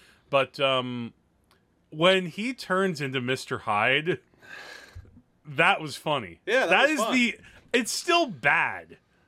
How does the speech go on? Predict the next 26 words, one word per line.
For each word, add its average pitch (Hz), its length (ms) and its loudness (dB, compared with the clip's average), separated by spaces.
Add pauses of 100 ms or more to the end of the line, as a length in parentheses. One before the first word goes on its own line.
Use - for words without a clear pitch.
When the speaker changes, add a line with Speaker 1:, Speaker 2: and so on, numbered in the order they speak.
(120)
Speaker 1:
but 185 240 2
I 202 140 2
think 254 320 -8
that 185 120 -18
that's, 202 300 0
like, 190 220 -4
the 160 360 -8
entertaining, 131 1000 -6 (300)
fun, 110 500 -4 (300)
bad 104 340 -4
portion 117 320 -8
of 107 40 -10
the 104 60 -10
movie 107 420 -8 (220)
because 214 380 2
Speaker 2:
Uh-oh. 226 80 4
Speaker 1:
of 180 60 -4
how 208 280 0
he 202 180 -2
looks 147 400 -2
and 143 120 -10
how 147 320 -2
he's 160 220 -10 (120)
throwing 170 440 0
Tom 160 300 -4
Cruise 139 640 -6